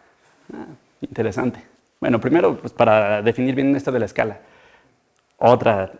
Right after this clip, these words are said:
este, diapositiva típica de, de estas pláticas es la del paralaje. ¿Cómo sabemos las distancias, este, al, a, a los objetos más o menos cercanos? Pues es con el paralaje, ¿no? Es el cambio relativo de un objeto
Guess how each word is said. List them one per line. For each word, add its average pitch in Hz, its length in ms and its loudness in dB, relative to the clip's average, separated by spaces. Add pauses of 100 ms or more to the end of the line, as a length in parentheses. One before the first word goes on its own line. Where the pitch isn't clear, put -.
(120)
este, 107 600 -2
diapositiva 113 520 -2
típica 113 340 -6
de, 104 200 -6
de 113 440 -10
estas 123 240 -10
pláticas 139 460 -4
es 110 100 -6
la 117 80 2
del 110 160 0
paralaje. 107 420 -4 (380)
¿Cómo 123 180 -2
sabemos 120 300 -2
las 107 120 -2
distancias, 113 460 -6
este, 107 680 -10
al, 110 380 -8
a, 104 580 -8 (400)
a 120 80 -4
los 113 160 -4
objetos - 580 -4 (260)
más 117 180 -4
o 120 40 -6
menos 117 160 -4
cercanos? 143 420 -4 (380)
Pues 127 160 0
es 117 80 -6
con 123 140 0
el 123 80 -2
paralaje, 110 420 -2
¿no? 131 200 -2
Es - 260 -6 (420)
el 110 1200 -2
cambio 151 580 0
relativo 120 440 0
de 135 60 -2
un 143 100 0
objeto 165 520 -4